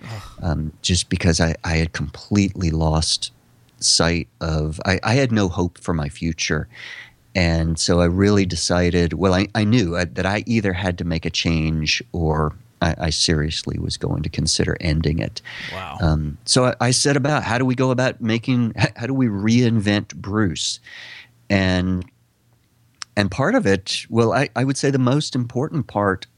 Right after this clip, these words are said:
Speaker 2: of, of me rediscovering what, you know, y-, you never lose who you really are in your core. It's always there. You either just
Speaker 1: Right.
Speaker 2: forget about it or, or you lose touch with it.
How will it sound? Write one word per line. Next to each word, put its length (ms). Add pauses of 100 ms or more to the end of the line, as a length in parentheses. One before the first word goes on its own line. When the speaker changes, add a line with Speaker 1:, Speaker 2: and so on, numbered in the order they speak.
(160)
Speaker 2:
of, 500
of 180
me 300
rediscovering 1500 (580)
what, 440 (260)
you 140
know, 60
y-, 120 (120)
you 160
never 280
lose 580
who 120
you 180
really 380
are 220
in 80
your 120
core. 380
It's 140
always 300
there. 220
You 140
either 220
just 220
Speaker 1:
Right. 80
Speaker 2:
forget 380
about 360
it 180
or, 180
or 180
you 120
lose 340
touch 440
with 220
it. 220